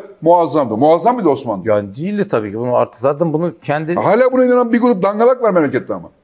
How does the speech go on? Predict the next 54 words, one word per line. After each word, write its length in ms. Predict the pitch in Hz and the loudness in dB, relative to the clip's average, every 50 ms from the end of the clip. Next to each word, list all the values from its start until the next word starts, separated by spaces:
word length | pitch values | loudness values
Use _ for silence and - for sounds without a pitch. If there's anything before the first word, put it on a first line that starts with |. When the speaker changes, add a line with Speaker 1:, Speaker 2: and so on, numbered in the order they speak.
| _ _ - _ _ _ _ 95 | _ _ -20 _ _ _ _ -2
Speaker 2:
Vallahi 340 | 104 147 214 233 190 131 113 | 0 0 2 2 0 -2 -2
şimdi, 240 | - - 208 185 151 143 - 127 123 117 117 107 98 - - 113 | -4 -2 0 0 0 0 -2 -4 -12 -12 -14 -16 -18 -18 -18 -16
e, 40 | |
inanmak 600 | 120 123 123 151 160 143 165 175 185 185 190 - | -16 -16 -12 -6 -2 0 0 0 2 0 -2 -2
istemeyene, 680 | - - - - 202 190 185 180 170 175 190 202 208 160 156 143 - - | -4 -14 -4 0 0 2 4 4 2 4 2 2 2 0 -2 -6 -14 -10
<laughs> 200 | - 175 160 - | -6 -6 -4 -2
yani 100 | 151 143 | 0 0
Speaker 1:
Yapacak 360 | 147 147 139 135 139 127 123 | 2 2 2 2 0 0 0
bir 60 | 135 | 0
şey 140 | 120 120 151 | 0 2 2
yok. 60 | 160 | 4
Speaker 2:
dinlemek 180 | 175 185 196 190 | 4 4 2 2
istemeyene 340 | 190 220 196 185 196 208 180 | 2 2 2 4 4 4 2
bir 60 | 165 | 2
şey 140 | - 196 180 | 2 2 2
anlatamam 480 | 175 175 170 - 208 196 160 127 120 | 2 2 2 2 4 2 2 2 2
ben. 120 | 131 170 - - - - - - - _ | 0 0 -2 -4 -18 -20 -20 -20 -20 _
Şöyle, 220 | - - 208 160 | -2 2 2 4
Osmanlı'nın 560 | 127 147 147 - 196 202 196 180 180 196 196 170 | 4 2 0 0 0 0 2 2 2 2 2 2
güzel 260 | 175 165 196 190 180 | 2 4 2 2 2
günleri 300 | 170 180 185 196 190 175 | 0 0 2 4 4 4
vardır, 220 | 143 127 143 147 | 4 2 0 0
kötü 160 | - 156 156 | -2 -2 0
günleri 280 | 156 165 160 175 170 165 | 0 0 2 4 4 4
vardır. 280 | 139 117 110 117 139 143 | 4 4 2 2 2 2
Bu 80 | 147 | 2
arada 140 | 151 151 151 | 0 0 -2
söyleyeyim 260 | 139 - 165 139 127 | 0 0 0 0 2
yani 120 | 123 120 117 | 2 0 0
Osmanlı 420 | - - 156 143 143 139 139 - | 0 0 -2 0 2 0 -2 0
en 360 | - 160 156 147 143 143 - 120 | -2 -4 -4 -4 -6 -8 -12 -12
şey 220 | - - 123 120 | -4 -2 -2 -2
gününde 420 | 107 110 110 113 113 107 107 98 | -2 -4 -4 -4 -2 0 0 0
bile 220 | 104 123 147 147 147 - | 2 2 0 0 0 -6
bir 200 | 170 - 135 127 | -8 -6 -6 -4
sürü, 240 | - 120 123 127 139 | -4 -4 -6 -4 -6
bir 60 | 139 | -6
sürü 220 | 123 117 127 139 | -4 -2 -4 -2
problem 380 | - 143 135 131 131 147 147 147 | 0 0 0 2 2 0 2 2
vardı. 240 | 135 113 95 98 110 | 0 0 0 0 2
Böyle 320 | 131 175 202 214 185 - - - - - - - - | 2 4 4 4 2 0 -4 -18 -20 -20 -20 -12 -4
genel 300 | 113 139 151 180 202 175 | -2 0 2 2 0 0
şeyler, 340 | - - 185 185 165 160 151 | 0 0 0 2 4 4 4
ya 100 | 175 160 | 2 0
Fenerbahçe 480 | - 202 240 247 240 233 233 - 240 | 0 0 0 0 2 0 0 0 0
Galatasaray 340 | 196 240 226 - - 143 127 | 0 0 0 0 0 0 0
gibi 120 | 110 107 98 | 0 -2 -4
düşün. 140 | 90 117 | -2 -2
Fenerbahçe 420 | 110 143 175 185 175 175 170 - 170 | 0 2 0 2 2 0 0 0 0
Galatasaray 220 | 165 151 147 165 | 0 2 0 -2
her 60 | 180 | -2
sezon 300 | 160 - 170 131 127 113 | -2 -2 -2 0 0 -2
mu 100 | 107 101 | -2 -4
iyi? 220 | 98 92 92 92 | -6 -6 -6 -8